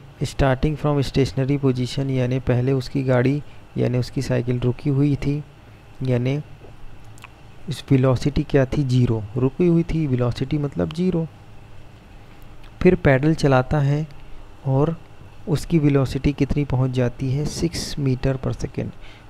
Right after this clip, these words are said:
अब वो सिक्स meter per second की वेलोसिटी से जा रहा है और कितने सेकंड में? थर्टी सेकंड में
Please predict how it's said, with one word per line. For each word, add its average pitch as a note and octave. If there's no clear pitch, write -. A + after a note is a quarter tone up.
अब C#3+
वो D3+
सिक्स -
meter D3
per C#3
second C3+
की C#3+
वेलोसिटी C3
से C#3
जा C3
रहा C#3
है C#3+
और B2+
कितने C#3
सेकंड C#3
में? D#3
थर्टी -
सेकंड C3+
में E3+